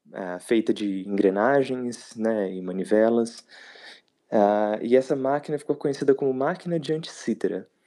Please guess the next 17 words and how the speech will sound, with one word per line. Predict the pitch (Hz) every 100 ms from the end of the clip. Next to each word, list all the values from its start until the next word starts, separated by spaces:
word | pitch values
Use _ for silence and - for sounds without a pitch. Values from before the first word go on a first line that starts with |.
| _ _ _
Vocês | - 139
podem | 170 202
pesquisar | 202 - 160 151
no | 151
Google, | 104 104 127 117 101
tem | 110 107 107
artigos | 101 - 117 110
escritos | 110 - 98 -
sobre | 98 90
isso, | 87 104 104 101 95 - -
é, | 98
enfim. | 98 135 - 85 - _ - - - - - _ _ _ _ -
A | 160
ideia | 165 208
é | 220
a |
seguinte, | - - 110 95 92 - 90